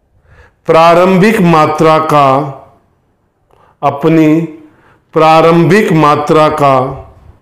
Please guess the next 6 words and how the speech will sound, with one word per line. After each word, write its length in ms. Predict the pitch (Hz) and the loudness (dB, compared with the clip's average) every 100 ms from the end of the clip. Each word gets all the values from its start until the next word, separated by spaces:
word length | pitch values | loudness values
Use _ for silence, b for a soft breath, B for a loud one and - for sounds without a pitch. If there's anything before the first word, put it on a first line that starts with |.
| _ _ _ - b b b b - | _ _ _ -20 b b b b -10
सोलहवाँ 600 | - 180 196 190 208 208 | -2 2 2 4 4 2
भाग 1800 | 156 147 139 143 139 - - _ _ _ _ _ _ _ - - _ 135 | 2 2 2 0 -6 -12 -20 _ _ _ _ _ _ _ -20 -20 _ -2
रह 320 | 147 147 175 | 0 2 0
जाएगा, 560 | 135 135 127 123 131 123 95 87 - - - b b b b b | 2 2 2 2 0 0 -2 -10 -20 -20 -20 b b b b b
अपनी 440 | 131 113 165 180 196 | -6 -2 0 2 0
प्रारंभिक 720 | 190 147 143 151 156 160 180 | 0 0 2 2 2 0 0